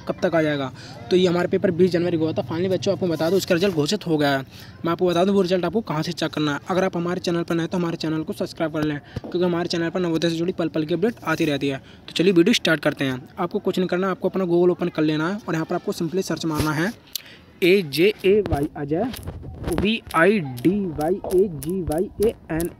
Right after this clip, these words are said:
अजय विद्या ज्ञान। मेरी तरह यहाँ पर देखो, आपको दिख जाएगा अजय विद्या ज्ञान। इस तरह से आपको लिखकर आपको search पर click कर देना है।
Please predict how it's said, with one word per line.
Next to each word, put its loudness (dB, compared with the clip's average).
अजय 2
विद्या 0
ज्ञान। -6
मेरी 4
तरह 0
यहाँ 0
पर -4
देखो, -2
आपको -2
दिख 0
जाएगा -2
अजय 2
विद्या 2
ज्ञान। 0
इस 0
तरह 2
से 2
आपको 2
लिखकर -2
आपको 2
search 0
पर 4
click 6
कर 4
देना 0
है। -10